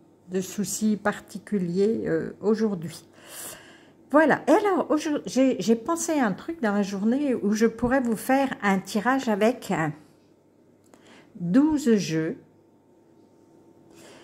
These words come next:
Les douze, chaque jeu représente un mois. Et,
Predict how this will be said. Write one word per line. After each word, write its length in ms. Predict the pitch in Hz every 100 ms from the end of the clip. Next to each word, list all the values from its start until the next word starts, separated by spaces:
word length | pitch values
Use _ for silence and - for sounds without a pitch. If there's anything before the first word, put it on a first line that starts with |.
| - - - 180
Les 160 | 220
douze, 280 | 185 262 262
chaque 380 | - - 302 247
jeu 240 | 233 294
représente 720 | 269 196 - 208 214 202 202 - 202
un 100 | 185
mois. 420 | 170 156 180 302 - _ - - _ - - _ _ -
Et, 280 | 214 226